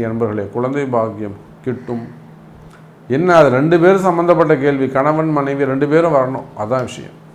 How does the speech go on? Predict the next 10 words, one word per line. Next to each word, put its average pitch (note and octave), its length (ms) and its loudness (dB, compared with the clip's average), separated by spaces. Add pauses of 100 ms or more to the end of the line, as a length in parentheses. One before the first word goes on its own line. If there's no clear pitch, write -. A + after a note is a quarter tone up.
(1000)
இப்ப A#2+ 220 -2
ரெண்டு D3 240 2
பேரோட D#3 240 4 (100)
ஜாதகமும் D#3 560 4
அங்க C3 240 -2
பார்க்கணும். A#2 340 -2 (920)
அதை A#2+ 140 2 (120)
பார்த்து D#3 240 6
அதுக்கு B2+ 220 0
உரிய D3 160 0